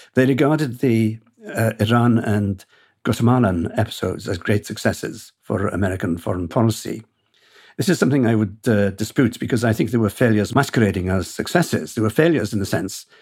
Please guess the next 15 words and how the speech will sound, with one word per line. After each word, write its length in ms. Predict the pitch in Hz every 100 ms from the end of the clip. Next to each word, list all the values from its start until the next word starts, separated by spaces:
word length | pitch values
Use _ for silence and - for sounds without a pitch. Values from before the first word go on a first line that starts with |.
| - - _ -
that 200 | 113 120
they 240 | 113 104
solidified 600 | - 127 127 - 104 92
opinion 360 | 113 117 104 82
against 380 | 87 87 -
America, 500 | 101 92 87 92 90 - _ _ _ _ -
uh, 220 | 185 98 -
against 340 | 123 - 120
the 60 | -
United 220 | 107 95
States 440 | - 98 95 - -
in, 400 | 95 92 87 -
in 320 | - 92 98
Latin 280 | 110 104 110
America, 500 | 95 120 - - -